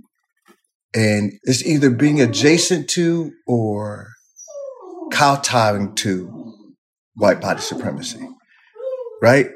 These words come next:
Like, make white bodies comfortable and you can make it, right? Tell white bodies what they want to hear and you can make it. And what a lot of people are showing is that there ain't no one way to do this.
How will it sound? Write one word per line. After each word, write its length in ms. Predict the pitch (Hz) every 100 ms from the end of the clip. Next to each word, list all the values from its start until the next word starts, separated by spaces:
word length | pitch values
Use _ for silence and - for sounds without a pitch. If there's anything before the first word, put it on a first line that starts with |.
| _
Like, 180 | 113 95
make 380 | 101 107 131 143
white 540 | 113 101 117 120 117
bodies 380 | 101 107 95 92
comfortable 840 | - - 104 101 - 98 - - _ _ _ _ - 254 220
and 180 | 104 95
you 80 | 98
can 180 | 98
make 220 | 87 - -
it, 120 | - _ _ -
right? 260 | 98 104 - -
Tell 320 | - 139 147 139
white 280 | 131 120
bodies 300 | 120 110 107
what 180 | 107 107
they 80 | 113
want 240 | 104 104 95
to 40 |
hear 460 | 92 117 95 80 - - - -
and 160 | 90
you 100 | 95
can 220 | 95 90
make 200 | 87 110
it. 120 | 127 - 277 - - - -
And 200 | 120 113
what 120 | 120
a 60 | 110
lot 280 | 113 139 151
of 100 | 151
people 320 | 165 - 131
are 80 | 127
showing 340 | - 202 160
is 100 | 131
that 260 | 131 127 - -
there 120 | 156
ain't 160 | 180 156
no 60 |
one 220 | 143 139
way 120 | 135 127
to 100 | 123
do 220 | 143 165
this. 340 | - - -